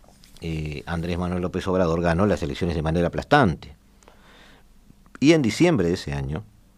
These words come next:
asumió el gobierno. Con su proyecto político denominado Cuarta Transformación, así lo llamó,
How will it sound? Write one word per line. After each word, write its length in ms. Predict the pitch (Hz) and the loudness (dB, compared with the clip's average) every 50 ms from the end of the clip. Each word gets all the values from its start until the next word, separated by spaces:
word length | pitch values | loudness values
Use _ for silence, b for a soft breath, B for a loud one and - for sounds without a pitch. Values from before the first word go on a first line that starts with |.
| _ _ _ - | _ _ _ -12
asumió 440 | - - 117 - - 104 78 78 76 | -6 -6 -4 -2 -2 -2 0 0 -2
el 60 | 69 | -2
gobierno. 360 | 64 64 52 - - - - - - - _ - - - - _ _ _ _ - - - - - _ _ - - - - - - | -4 -6 -10 -10 -14 -16 -18 -20 -20 -20 _ -20 -20 -20 -20 _ _ _ _ -20 -20 -20 -20 -20 _ _ -20 -20 -20 -20 -16 -8
Con 160 | - 92 92 | -2 -2 -2
su 140 | - 95 82 | -2 -2 0
proyecto 420 | 95 95 87 92 87 87 - 92 | 0 0 2 0 0 2 2 2
político 500 | 80 90 90 95 90 - 95 80 90 92 | 4 4 2 2 0 0 -2 0 2 2
denominado 760 | 92 87 85 85 82 82 85 92 92 92 90 90 90 87 80 B B B B B B B B B B - | 2 2 2 0 -2 -2 0 0 2 2 2 0 0 -2 -4 B B B B B B B B B B 2
Cuarta 320 | - 117 131 127 - 101 | 6 6 6 6 6 0
Transformación, 800 | - 87 85 85 - - 82 82 87 85 - 180 156 120 113 123 - - - | 0 0 -2 -2 -2 -4 -2 -2 0 0 2 2 2 2 0 -2 -8 -14 -14
así 220 | - - - - - | -14 -12 -10 -8 -6
lo 80 | 78 | -4
llamó, 320 | - - 127 104 78 - | -2 -2 0 0 -2 -2